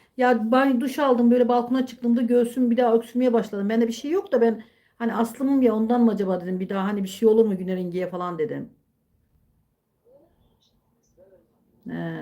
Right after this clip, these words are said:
ya sabah bakarım eğer çok ö-, e, çok öksürürsem gitmem. Evet. Ya ona göre şey yaparım. He?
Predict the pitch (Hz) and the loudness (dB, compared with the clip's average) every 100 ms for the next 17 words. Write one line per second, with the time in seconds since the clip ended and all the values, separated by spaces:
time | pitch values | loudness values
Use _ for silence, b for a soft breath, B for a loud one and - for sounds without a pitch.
0 | 147 175 202 202 233 262 254 247 269 233 | -6 -2 -2 0 0 2 0 -2 2 2
1 | 226 226 240 240 233 B B _ _ _ | 2 0 0 0 -2 B B _ _ _
2 | _ _ _ 466 508 480 _ _ _ _ | _ _ _ _ _ _ _ _ _ _
3 | _ _ _ _ - 175 180 - 262 247 | _ _ _ _ -12 -10 -12 -4 4 6
4 | 247 - 254 240 254 240 240 240 214 170 | 6 0 -6 -2 0 0 0 0 0 -2
5 | - _ _ _ _ _ _ _ _ _ | -12 _ _ _ _ _ _ _ _ _
6 | _ _ _ _ _ _ _ _ _ _ | _ _ _ _ _ _ _ _ _ _
7 | _ _ _ _ _ _ _ _ _ _ | _ _ _ _ _ _ _ _ _ _
8 | _ _ _ _ _ _ _ _ _ _ | _ _ _ _ _ _ _ _ _ _
9 | _ _ _ _ 202 190 175 - _ _ | _ _ _ _ -4 -4 -4 -12 _ _
10 | _ _ _ _ _ _ _ _ 190 _ | _ _ _ _ _ _ _ _ _ _
11 | _ _ _ _ _ _ _ 196 - 240 | _ _ _ _ _ _ _ -10 -4 0
12 | 262 233 247 240 233 254 240 240 190 - | 2 4 4 2 0 -2 0 0 -2 -6
13 | _ _ _ _ _ 226 269 392 | _ _ _ _ _ -2 0 0